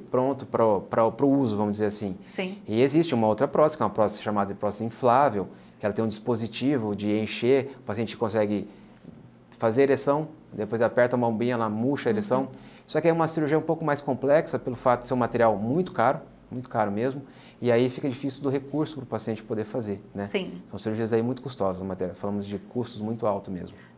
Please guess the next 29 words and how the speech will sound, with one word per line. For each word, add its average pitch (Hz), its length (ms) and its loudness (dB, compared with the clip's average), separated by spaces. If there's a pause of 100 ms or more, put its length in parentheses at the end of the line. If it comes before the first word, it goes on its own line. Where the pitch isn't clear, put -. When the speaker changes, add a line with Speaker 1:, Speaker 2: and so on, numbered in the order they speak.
(100)
Speaker 2:
As 214 260 -2
próteses 240 380 -4
penianas, 190 840 -4
elas 190 260 -6
são 175 200 -6
importadas? 208 920 -8 (280)
Speaker 1:
Geralmente 151 340 2
sim, 139 280 0
são, 110 360 0
elas 101 360 2
são 104 140 -4
fabricadas, 113 540 2
tem, 101 220 -4
tem 117 120 0
as 104 100 0
empresas 107 260 2
brasileiras 117 400 2
que - 80 -14
comercializam 107 680 0
ela, 135 200 0
mas 123 140 -2
elas 120 180 2
vêm 127 100 0
de 131 80 -6
fora. 98 400 0 (540)
E, 104 800 -2
e, 110 180 -2
e 107 80 -2
são, 131 160 -2